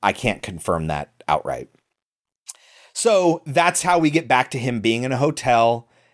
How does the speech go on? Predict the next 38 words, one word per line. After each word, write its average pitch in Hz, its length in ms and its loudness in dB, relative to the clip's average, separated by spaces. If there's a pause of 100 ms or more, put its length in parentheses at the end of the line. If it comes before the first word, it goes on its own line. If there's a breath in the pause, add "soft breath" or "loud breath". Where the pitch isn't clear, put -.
(120)
and 110 120 -4
he's 113 200 -2
recorded 127 580 0
his 131 180 0
story. 110 640 2 (160 loud breath)
He's 113 240 -6
written 139 540 -2
his 123 220 0
book 135 360 -2
that 123 140 2
he 113 100 -2
wants 107 260 -2
to 113 80 -6
write 95 380 -2
that 98 100 -6
he's 92 140 -8
going 98 240 -4
to 92 80 -6
publish 95 640 -2 (560 soft breath)
that's - 160 -2
gonna 107 180 2
tell 113 320 4
the 104 100 0
whole 101 220 2
true 95 220 -6
story. 95 560 -8 (1800 soft breath)
And 113 640 0
what 131 260 -4
he 123 60 -6
says 196 600 -2 (120)
in 156 240 2
this 127 300 2
is 113 160 -2
that, 117 180 2
like, 113 180 0
"You 139 60 -2
know 151 100 2
what? 170 220 2